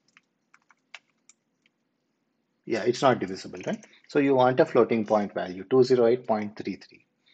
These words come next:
so that the calculations are more accurate. Like I said, even before the refactoring, it was doing a floating point division, just that it was not clear. So there are two ways of doing something, and one is clearer to people. Go with the clearer approach.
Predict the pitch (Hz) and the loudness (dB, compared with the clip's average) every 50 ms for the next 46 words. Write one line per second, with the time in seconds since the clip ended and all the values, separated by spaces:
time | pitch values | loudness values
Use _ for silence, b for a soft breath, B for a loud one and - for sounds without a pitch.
0 | _ _ - - 135 123 135 - - 151 - 117 107 110 110 - 98 - 101 - | _ _ -4 -2 0 0 0 -2 -2 0 2 4 4 2 0 0 -4 -4 -4 -6
1 | - 110 104 - 120 117 107 98 98 98 95 - - _ - _ - - - _ | -8 -8 -2 -2 -2 -2 0 -4 -6 -6 -6 -8 -12 _ -18 _ -18 -20 -16 _
2 | - - _ _ _ _ _ _ _ _ _ _ _ _ _ _ _ _ _ _ | -20 -20 _ _ _ _ _ _ _ _ _ _ _ _ _ _ _ _ _ _
3 | _ _ _ _ _ - 151 175 180 - 208 185 - 170 113 92 - - 127 139 | _ _ _ _ _ 2 4 4 4 4 2 4 4 2 2 2 -2 -4 0 2
4 | 180 202 175 123 123 117 - 175 185 190 175 180 170 180 180 180 185 175 170 - | 2 2 4 2 2 2 4 4 4 4 4 4 4 4 2 4 0 -2 -2 -4
5 | - 170 170 175 175 165 160 - 170 170 156 - 151 147 147 147 139 - 139 123 | -6 -6 -4 -4 -6 -6 -2 0 0 0 2 0 -2 -2 -2 -4 -4 -2 -4 -4
6 | 127 135 131 131 131 131 127 131 123 120 117 117 120 - 226 226 190 - 165 165 | -2 -4 -8 -6 -4 -6 -6 -4 -4 -4 -4 -4 -6 -6 -6 -4 0 2 0 0
7 | - - 160 151 - - - - - - - - 127 151 - _ - 113 104 95 | 2 0 -2 -2 -2 -12 -10 -10 -10 -8 -8 -10 -10 -10 -10 _ -6 -6 -4 -6
8 | - - b b b b b b b b - 214 214 208 220 196 208 - 233 277 | -6 -10 b b b b b b b b 0 2 4 4 4 2 2 0 0 0
9 | 254 220 160 175 208 208 - - 170 143 123 127 135 143 139 135 131 - 110 104 | 2 4 4 4 4 4 2 0 -2 0 0 0 0 0 -2 -4 -6 -8 -8 -8
10 | - - 110 90 - - 117 107 107 110 127 147 160 151 - - - 131 131 135 | -8 -12 -12 -10 -8 -8 -4 0 2 2 2 2 0 -2 -4 -4 -2 2 2 4
11 | 143 160 180 196 - 185 151 - 104 98 - - - - _ _ _ _ _ _ | 6 6 4 4 2 -2 -4 -4 -6 -8 -8 -12 -18 -18 _ _ _ _ _ _
12 | _ _ _ - _ - 247 254 262 - 156 131 127 - 107 104 101 101 101 92 | _ _ _ -16 _ -6 -4 -4 -4 -4 -4 -4 -2 -2 -4 -4 -4 -4 -6 -8
13 | - - _ - - - - _ - - | -10 -14 _ -18 -20 -20 -20 _ -20 -20